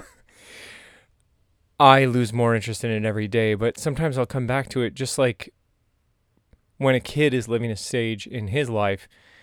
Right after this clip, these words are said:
and he's letting go of those childish things, but something, some twinkle, cinematic moment where he looks at the teddy bear in the corner and says, "Goodbye, chapter of my life.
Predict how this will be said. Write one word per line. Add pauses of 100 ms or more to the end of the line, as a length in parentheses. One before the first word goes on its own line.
(280)
and (180)
he's
letting
go
of
those
childish
things,
but
something,
some
twinkle, (360)
cinematic (300)
moment
where
he
looks
at
the
teddy
bear
in
the
corner
and
says, (680)
"Goodbye,
chapter (180)
of
my
life.